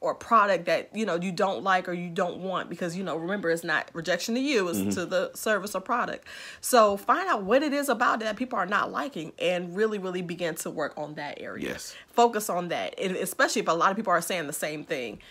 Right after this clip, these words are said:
Speaker 1: there's obviously an issue somewhere. So.
Speaker 2: Yeah.
Speaker 1: Don't, don't be offensive. Don't, don't, don't, don't, don't get offended. You
Speaker 2: No.
Speaker 1: know,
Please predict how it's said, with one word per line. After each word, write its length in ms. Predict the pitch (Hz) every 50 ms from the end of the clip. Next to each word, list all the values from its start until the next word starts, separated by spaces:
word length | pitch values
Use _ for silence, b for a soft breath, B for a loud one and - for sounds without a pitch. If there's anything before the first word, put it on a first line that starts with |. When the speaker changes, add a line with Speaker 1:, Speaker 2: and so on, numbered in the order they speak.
| B B B B -
Speaker 1:
there's 200 | 196 190 180 180
obviously 460 | - 185 175 156 170 170 - 160 143 -
an 0 | 151
issue 200 | 160 - - 156
somewhere. 540 | - - - - - - - - - - - - _ _ -
So. 300 | - - - - - - - _ -
Speaker 2:
Yeah. 160 | - - - - - B B B B B B B B B B B -
Speaker 1:
Don't, 240 | 220 247 269 262
don't 180 | - 269 - 466
be 80 | 466 453 480 453
offensive. 440 | - - 523 523 523 - 285 220
Don't, 200 | 233 277 - 277
don't, 180 | 247 381 381 285
don't, 180 | - - - -
don't, 200 | 349 415 392 -
don't 200 | 381 381 392 -
get 100 | 415 427
offended. 560 | 330 - - 415 427 339 262 190 139 - - - _ -
You 160 | - 226 233
Speaker 2:
No. 40 | -
Speaker 1:
know, 320 | 233 220 226 240 254